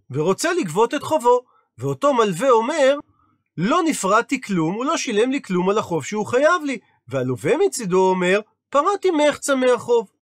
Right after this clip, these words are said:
ורק מחצית מהחוב אני חייב לו", שבמקרה כזה דינו שהוא מודה מקצת הטענה,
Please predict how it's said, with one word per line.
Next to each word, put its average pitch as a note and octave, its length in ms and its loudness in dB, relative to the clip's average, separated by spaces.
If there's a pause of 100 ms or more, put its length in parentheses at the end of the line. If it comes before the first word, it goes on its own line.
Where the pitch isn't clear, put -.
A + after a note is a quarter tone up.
ורק F3 340 0
מחצית C4+ 500 0
מהחוב G#3 440 2
אני F3+ 160 -2
חייב D3 440 0
לו", D#3 240 0 (200)
שבמקרה B2+ 640 -6
כזה G3 320 0
דינו F#3 460 0
שהוא G#3 220 -4
מודה G#3 300 0
מקצת G#3 440 -2
הטענה, G#3 560 0